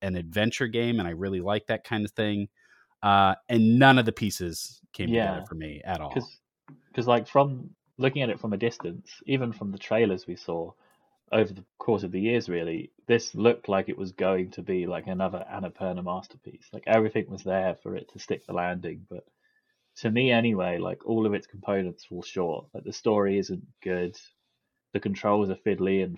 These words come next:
Speaker 2: frustrating, and I, I, like, the acting is fine, but it, it feels weird to pitch two, like, really talented British actors and then suddenly have them put on bad American accents.
Speaker 1: Bad
Speaker 2: That's a little bit
Speaker 1: accents.
Speaker 2: unusual for me.
Speaker 1: <laughs>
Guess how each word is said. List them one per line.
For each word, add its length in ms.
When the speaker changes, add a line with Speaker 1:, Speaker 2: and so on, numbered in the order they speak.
Speaker 2:
frustrating, 880
and 260
I, 140
I, 160
like, 160
the 100
acting 340
is 140
fine, 480
but 120
it, 160
it 140
feels 240
weird 300
to 80
pitch 540
two, 340
like, 240
really 200
talented 460
British 300
actors 460
and 100
then 100
suddenly 320
have 180
them 160
put 140
on 140
bad 240
American 380
accents. 460
Speaker 1:
Bad 420
Speaker 2:
That's 100
a 40
little 60
bit 220
Speaker 1:
accents. 160
Speaker 2:
unusual 360
for 160
me. 460
Speaker 1:
<laughs> 60